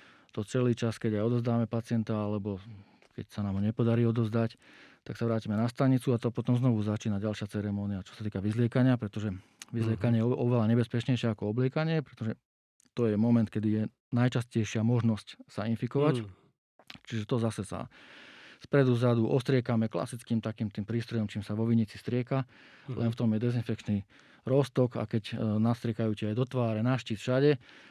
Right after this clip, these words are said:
Speaker 1: potom chvíľu to dýchaš, sa ti dobre z toho hlava zatočí <laughs> a potom sa z toho vyzlečieš a tešíš sa, že dýchaš čerstvý vzduch.
Speaker 2: Wow.
Speaker 1: Takže takto to nejako približne vyzerá na tom
Speaker 2: Toto
Speaker 1: zásahu.
Speaker 2: koľkokrát sa ti de-, za deň stane, keď máš službu?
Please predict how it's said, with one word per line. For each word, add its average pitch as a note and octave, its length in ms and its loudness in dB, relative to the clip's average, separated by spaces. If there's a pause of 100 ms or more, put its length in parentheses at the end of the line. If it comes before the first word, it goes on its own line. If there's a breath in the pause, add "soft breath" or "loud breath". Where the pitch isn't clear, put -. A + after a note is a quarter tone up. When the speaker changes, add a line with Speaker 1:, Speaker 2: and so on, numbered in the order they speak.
(120 loud breath)
Speaker 1:
potom C3 240 -2
chvíľu C3 240 6
to A2 160 0
dýchaš, C3 400 4
sa - 20 0
ti A#2 140 -2
dobre A#2 240 0
z - 80 -12
toho G#2 160 -4
hlava B2+ 240 -2
zatočí C3+ 480 -2
<laughs> - 240 -2
a - 80 -4
potom C#3 240 -4
sa A#2 80 -4
z G#2+ 80 -8
toho G#2+ 160 -4
vyzlečieš A#2+ 640 -2
a - 20 -20 (580 loud breath)
tešíš - 320 -10
sa, G#2+ 80 -8
že G2 160 -8
dýchaš G2+ 400 -8
čerstvý - 240 -10
vzduch. - 240 -12 (240 loud breath)
Speaker 2:
Wow. A#2 160 -14 (400 loud breath)
Speaker 1:
Takže A2+ 240 -2
takto - 320 -4
to G#2+ 80 -6
nejako G2 320 -8
približne G2 400 -6
vyzerá F#2+ 320 -8
na F#2+ 160 -12
tom - 80 -12
Speaker 2:
Toto G2+ 160 -4
Speaker 1:
zásahu. B2+ 240 0
Speaker 2:
koľkokrát A#2 320 -6
sa - 80 -12
ti - 80 -10
de-, G#2 160 -8
za G#2+ 160 -8
deň G#2+ 160 -6
stane, G2 320 -8
keď G#2 160 -10
máš G2+ 160 -10
službu? G2 320 -12